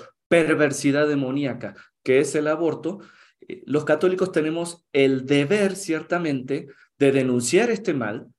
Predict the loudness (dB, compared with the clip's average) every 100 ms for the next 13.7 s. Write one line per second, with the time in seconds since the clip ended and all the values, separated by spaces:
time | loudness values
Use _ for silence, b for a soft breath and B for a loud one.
0 | _ _ -2 -2 -2 -4 0 2 2 2
1 | 2 2 0 -2 -6 -6 -2 -2 0 0
2 | -2 -4 -8 -4 -2 0 0 -2 -6 -6
3 | -6 -6 -6 -2 0 0 0 -2 -2 -2
4 | 0 -2 -4 -6 -6 -4 -4 -4 0 2
5 | 2 2 -2 -2 -6 -6 -2 2 4 2
6 | -4 -8 -10 -8 -6 -6 -8 B B B
7 | B -4 -2 2 2 2 0 -4 -8 -12
8 | _ 0 2 2 0 -4 -16 _ -10 -6
9 | -6 -8 -8 -2 0 0 0 -2 -2 0
10 | -2 0 -2 -2 -4 -6 B B B -4
11 | -2 -2 0 2 2 -2 -4 0 -2 -2
12 | -4 -6 -4 -4 -4 -6 -6 -6 -6 -6
13 | -6 0 0 0 -4 -6 -8